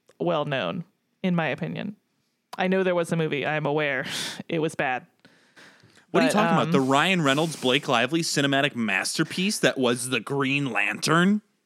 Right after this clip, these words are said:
Speaker 1: That's the one. <laughs>
Speaker 2: Remember The Green Hornet with Seth Rogen?
Speaker 1: Yeah, I didn't watch that.
Speaker 2: Yeah, me either. That's how bad it was.
Speaker 1: Um,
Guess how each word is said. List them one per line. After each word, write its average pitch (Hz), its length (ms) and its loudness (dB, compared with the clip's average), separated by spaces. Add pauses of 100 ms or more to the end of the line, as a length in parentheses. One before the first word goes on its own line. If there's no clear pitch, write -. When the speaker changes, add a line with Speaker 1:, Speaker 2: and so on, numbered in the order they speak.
(180)
Speaker 1:
That's 160 440 -4
the 208 120 -6
one. 220 380 0 (300)
<laughs> - 320 -20
Speaker 2:
Remember 254 160 -2
The 277 80 0
Green 143 340 -2
Hornet 120 440 -4
with 120 100 -6
Seth - 300 -2
Rogen? 110 420 -4 (1200)
Speaker 1:
Yeah, 185 300 2
I 175 40 0
didn't 180 160 0
watch 175 220 -4
that. 165 180 -10 (480)
Speaker 2:
Yeah, 95 220 -6
me 123 140 -6 (120)
either. 98 160 -6
That's 92 180 -8
how 113 100 -4
bad 95 200 -4
it 78 60 -8
was. 76 380 -12 (640)
Speaker 1:
Um, 202 380 0